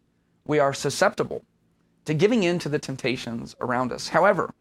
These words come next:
we can't just have faith in God for our future. We must rely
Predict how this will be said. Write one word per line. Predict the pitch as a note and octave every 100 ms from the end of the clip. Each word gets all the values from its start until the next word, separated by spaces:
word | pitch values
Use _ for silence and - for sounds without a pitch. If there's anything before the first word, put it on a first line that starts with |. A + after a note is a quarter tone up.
| _ _ _ _
we | D#3
can't | D#3 - G#3+ -
just | G#3+
have | - F#3
faith | - C#3+ D3+
in | C#3+
God | C3+ C3 B2
for | - B2+
our | G#2+
future. | - C3 - - _ _ -
We | D3
must | D3+ E3 F3+ -
rely | C#3 B2+ B2+ C#3+ D3